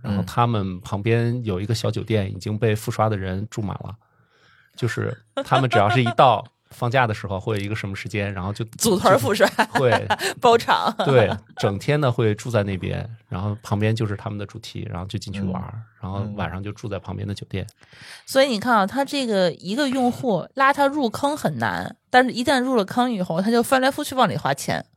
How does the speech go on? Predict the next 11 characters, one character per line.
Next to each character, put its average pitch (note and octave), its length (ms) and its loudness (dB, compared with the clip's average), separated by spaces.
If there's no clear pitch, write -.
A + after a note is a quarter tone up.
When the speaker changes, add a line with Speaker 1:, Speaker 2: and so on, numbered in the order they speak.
Speaker 1:
嗯。 G2 240 -2
Speaker 3:
所 C#4+ 160 -2
以 - 20 2
他 E4 140 6
还 C#4+ 180 4
是 C#4+ 420 6
很 A#3+ 200 0
有 A#3 100 4
意 G#3 220 0
思 D#3+ 160 -6
的。 - 280 -4